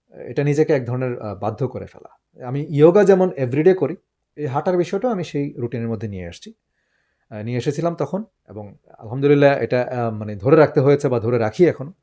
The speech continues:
আহ, মানে বাধ্য হয়ে না, এটা এখন, আহ, অভ্যাসের অংশ হয়ে গেছে। আরেকটা হচ্ছে যে খাবারের যে বিষয়টা, খাবার আমি এমনিতেই একটু, আহ, রেস্ট্রিকশন নিয়ে খাওয়ার চেষ্টা করি। তার সাথে সাথে আমি আরও কিছু,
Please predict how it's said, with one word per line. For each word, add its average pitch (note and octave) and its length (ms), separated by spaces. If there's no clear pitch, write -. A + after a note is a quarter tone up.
আহ, G#2+ 120
মানে G2 240
বাধ্য B2+ 360
হয়ে E3+ 200
না, C3+ 180
এটা B2+ 200
এখন, A2+ 380
আহ, F#2+ 460
অভ্যাসের A#2 460
অংশ A2+ 180
হয়ে G2 180
গেছে। - 180
আরেকটা F#3 280
হচ্ছে G#3+ 220
যে F3+ 320
খাবারের C3 360
যে G#2+ 120
বিষয়টা, G#2+ 380
খাবার A3+ 260
আমি G#3+ 200
এমনিতেই F3 360
একটু, D3+ 420
আহ, G#2 720
রেস্ট্রিকশন A#2+ 580
নিয়ে A#2 460
খাওয়ার A2+ 240
চেষ্টা A2 300
করি। F3 240
তার C#3+ 140
সাথে D3 220
সাথে C#3+ 240
আমি G#2 200
আরও F#2 140
কিছু, F3+ 280